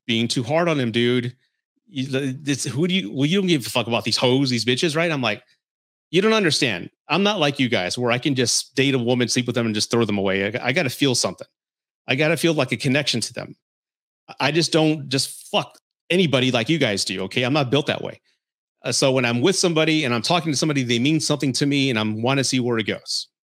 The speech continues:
I'm not like you guys. He goes, "Oh, yeah, whatever, whatever." So my friend still hung out with this other guy, that guy I'm talking about. A year later,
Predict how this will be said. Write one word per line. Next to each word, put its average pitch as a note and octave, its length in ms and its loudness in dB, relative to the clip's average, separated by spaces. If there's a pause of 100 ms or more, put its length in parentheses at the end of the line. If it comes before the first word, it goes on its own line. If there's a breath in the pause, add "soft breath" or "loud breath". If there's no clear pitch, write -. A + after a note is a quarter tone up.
I'm A2 80 -2
not C3 140 0
like G#2 200 -4
you G#2+ 80 -6
guys. F#2+ 340 -6 (380)
He G2 60 -12
goes, G#2+ 80 -4
"Oh, A#2 100 0
yeah, A2 200 0
whatever, G#2 300 -2
whatever." F#2 400 -6 (180)
So - 140 -2
my A2 120 0
friend B2+ 260 0
still A#2 180 2
hung C3+ 220 0
out A#2+ 140 0
with G#2 120 -4
this G#2+ 160 -4
other F#2+ 160 -4
guy, F2+ 320 -8
that A2+ 160 -2
guy G#2 180 0
I'm G2+ 120 -4
talking G#2+ 280 -2
about. F#2 220 -6 (1300)
A G#2+ 60 0
year C#3+ 280 2
later, E3+ 380 0